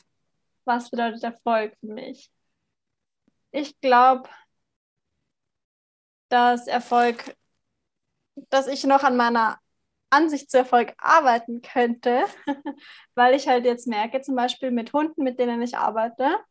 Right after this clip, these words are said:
wo ich halt selber arbeite, jetzt nicht mit den Menschen, sondern wenn ich mit einem Hund spazieren gehe oder so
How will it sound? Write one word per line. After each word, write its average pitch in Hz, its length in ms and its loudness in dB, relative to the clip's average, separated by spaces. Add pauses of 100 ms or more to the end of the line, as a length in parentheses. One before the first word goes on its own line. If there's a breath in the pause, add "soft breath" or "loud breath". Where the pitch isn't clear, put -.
(400)
wo 247 60 2
ich 254 100 4
halt 233 140 -2
selber 240 380 0
arbeite, 214 320 -2
jetzt 247 160 2
nicht 233 100 -6
mit 233 100 -8
den 220 100 -10
Menschen, 233 380 -8
sondern 226 300 -4
wenn 233 120 -8
ich 254 120 -4
mit 247 120 -6
einem 233 160 0
Hund 254 200 -4 (600)
spazieren 254 340 -2
gehe 240 120 0
oder 233 120 0
so 294 200 2